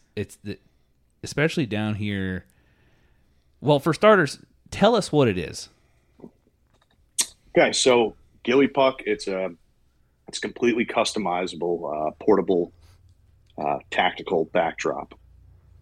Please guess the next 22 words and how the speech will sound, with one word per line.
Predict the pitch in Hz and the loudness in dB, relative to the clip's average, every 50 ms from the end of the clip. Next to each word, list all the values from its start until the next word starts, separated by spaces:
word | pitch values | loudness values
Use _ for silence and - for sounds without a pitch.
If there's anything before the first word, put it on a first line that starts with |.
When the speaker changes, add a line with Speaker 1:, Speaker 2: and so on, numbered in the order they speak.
| _ _ _ _ _ - - _ _ _ | _ _ _ _ _ -20 -20 _ _ _
Speaker 2:
So, | - - - 95 85 76 78 78 76 - | -8 -6 -4 -2 -2 -2 -2 -4 -4 -8
um, | 67 - 80 80 78 76 76 76 76 - _ _ _ _ _ - _ - - - _ - _ _ _ _ | -12 -10 -10 -8 -8 -8 -10 -12 -14 -18 _ _ _ _ _ -20 _ -20 -20 -20 _ -20 _ _ _ _
little | - 98 95 90 | 2 2 4 4
bit | - 95 | 4 2
about | 85 78 87 85 92 92 | 4 4 4 6 6 6
it | 98 98 80 87 | 4 4 4 4
is, | 87 85 82 78 - - | 2 2 0 -2 -4 -2
uh, | 85 82 78 78 78 76 82 - _ _ _ | -2 -2 0 -2 -2 -4 -6 -10 _ _ _
you | 95 | -12
know, | 82 78 | -10 -10
a | 80 | -8
little | 82 87 85 - | -6 -6 -6 -4
background | - 85 82 90 - - 80 82 80 76 78 | -2 -2 -2 -2 -2 -2 -2 -2 -2 -2 -2
on | 78 78 80 82 | -2 -2 -2 -4
it. | 87 98 - _ _ _ _ _ _ _ _ _ _ _ | -6 -10 -10 _ _ _ _ _ _ _ _ _ _ _
I | - 92 | 0 2
was | 87 92 85 82 | 2 2 0 0
just | 92 110 104 - - 117 | 2 2 2 2 2 2
out | 107 98 | 2 2
of | 98 92 82 | 2 0 -2
the, | 95 95 95 90 90 | -2 -2 0 0 0
uh, | 87 87 87 85 85 87 | 0 0 -2 -2 -4 -4